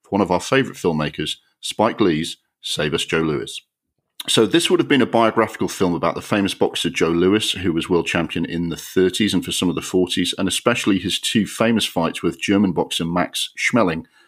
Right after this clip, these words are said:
in nineteen thirty-six and nineteen thirty-eight. Um, Spike Lee, we obviously know very well. We've discussed him before on the podcast. Uh, he rose to prominence in the late eighties with Do the Right Thing. Malcolm X was a very big film for his in the nineties. Um,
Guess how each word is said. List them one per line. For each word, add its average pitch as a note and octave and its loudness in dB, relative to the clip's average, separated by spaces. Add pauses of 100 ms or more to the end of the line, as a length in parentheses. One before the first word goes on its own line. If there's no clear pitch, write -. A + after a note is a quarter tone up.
(120)
in E2 -4
nineteen G2+ 2
thirty-six - 2
and D#2+ -4
nineteen D#2 -4
thirty-eight. D2+ -4 (680)
Um, D#2+ 0 (320)
Spike - 2
Lee, A2 4
we F2+ 4
obviously F2 2
know E2 2
very E2+ 2
well. F2 2
We've D#2+ 0
discussed - -2
him E2 -4
before E2 -2
on D#2 -2
the D2 -4
podcast. - -2
Uh, D#2 -2
he D#2+ -4
rose F2 4
to - -6
prominence F#2 0
in E2+ 0
the E2 0
late E2 2
eighties E2+ 0
with D#2 -6
Do F2 0
the D#2+ -2
Right D#2+ -2
Thing. G2+ 0
Malcolm E2 -2
X - -6
was D2 -6
a C#2+ -8 (220)
very F2 0
big E2 -4
film E2 -4
for D#2 -10
his D2+ -6
in D2 -6
the D2 -8
nineties. G2 0 (480)
Um, F2 0